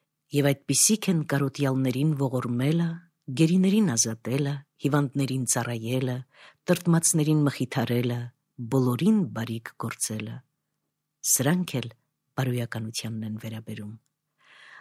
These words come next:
Արդարև սրանք երկուսն էլ գովելի են, բարի, աստվածահաճո և վարձի արժանի,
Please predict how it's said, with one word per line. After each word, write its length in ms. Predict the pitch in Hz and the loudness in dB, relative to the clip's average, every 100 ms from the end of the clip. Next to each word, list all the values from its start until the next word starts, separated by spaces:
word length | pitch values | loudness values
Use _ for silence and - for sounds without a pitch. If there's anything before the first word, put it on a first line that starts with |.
| - | -12
Արդարև 460 | - 175 190 233 254 | 2 2 4 2 4
սրանք 340 | - 214 214 | 2 2 0
երկուսն 500 | 147 180 180 247 - | 2 0 2 0 2
էլ 100 | 220 | 0
գովելի 480 | 175 185 190 185 170 | 2 2 2 2 2
են, 200 | 143 113 117 | 0 -2 -6
բարի, 420 | 113 139 147 156 135 107 - | -4 0 2 2 2 -2 -6
աստվածահաճո 1000 | - - - 135 - 123 120 120 - 233 | 0 0 0 -2 0 -2 -4 -4 2 2
և 200 | 170 151 | 4 0
վարձի 460 | 120 151 - - 202 | 0 -2 0 -2 0
արժանի, 520 | 190 - 170 147 110 | 0 0 0 0 -4